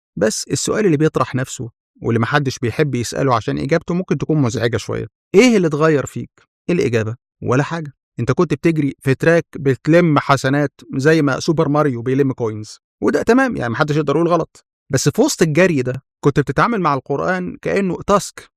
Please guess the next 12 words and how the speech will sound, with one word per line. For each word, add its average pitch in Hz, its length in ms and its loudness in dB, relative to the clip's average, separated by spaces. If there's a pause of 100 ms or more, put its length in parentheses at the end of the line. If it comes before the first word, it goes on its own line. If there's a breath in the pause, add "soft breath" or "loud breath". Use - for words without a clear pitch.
(140)
مهمة 190 380 4
لازم 160 240 4
تخلص 175 400 -2
عشان 151 200 0
تعمل 147 260 0
عليها 135 220 0
علامة 131 260 -2
صح 127 160 -4 (240)
في 135 60 -8
قائمة 139 320 0
المهام 120 300 -2
بتاعتك، - 560 -10